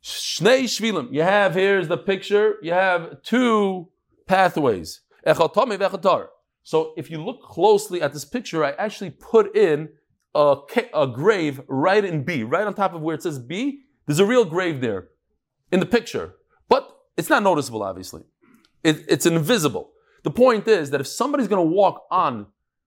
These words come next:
path B, let's say, we don't know which one it is, A or B, but let's say B,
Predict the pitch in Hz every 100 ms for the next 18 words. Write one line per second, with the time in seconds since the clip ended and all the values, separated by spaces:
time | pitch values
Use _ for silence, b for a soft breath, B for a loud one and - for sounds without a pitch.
0 | _ - 196 160 - 104 120 160 240 135
1 | 165 - 202 175 123 135 156 151 147 139
2 | 127 117 110 185 139 120 113 110 247 185
3 | 214 196 139 117 220 269